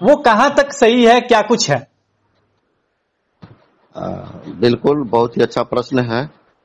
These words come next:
Speaker 2: आ, अभी जो आंसर की जो जारी किया गया है, अधिकृत रूप से जारी नहीं किया गया है, बिल्कुल ही निराधार है, गलत है। और ये जो भी हम लोग को अभी जो अभ्यर्थी हैं जो परेशान हैं,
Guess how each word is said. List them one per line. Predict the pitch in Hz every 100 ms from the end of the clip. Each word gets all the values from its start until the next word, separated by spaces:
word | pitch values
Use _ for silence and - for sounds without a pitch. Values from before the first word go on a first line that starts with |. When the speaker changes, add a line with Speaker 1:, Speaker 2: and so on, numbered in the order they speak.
| _ _ _ -
Speaker 2:
आ, | - 98
अभी | - 123 120 160
जो | 151 160
आंसर | - 139 135 - 147
की | 143 143 143 143 147 -
जो | 113 127 127 123 -
जारी | 92 110 117
किया | 127 - 110
गया | 92 98 90
है, | 107 127 -
अधिकृत | 117 117 131 - 165 160
रूप | 117
से | - 127
जारी | 104 101 113
नहीं | 101 98 131
किया | 143 - 95
गया | 82 87
है, | 90 123
बिल्कुल | 151 - 107 - 117
ही | 113
निराधार | 104 104 98 95 101 104
है, | 117 147 -
गलत | 98 107 -
है। | 123 156 - _ _ _ _ -
और | 104 107 104 104 - _ 101
ये | 107 123
जो | 104 117
भी | 120 139
हम | 127 127
लोग | 123
को | 117 - 120
अभी | 120 113
जो | 104 113
अभ्यर्थी | 110 104 107 - 139 120
हैं | 113
जो | 113
परेशान | 107 - 104 - 104 104
हैं, | 104 123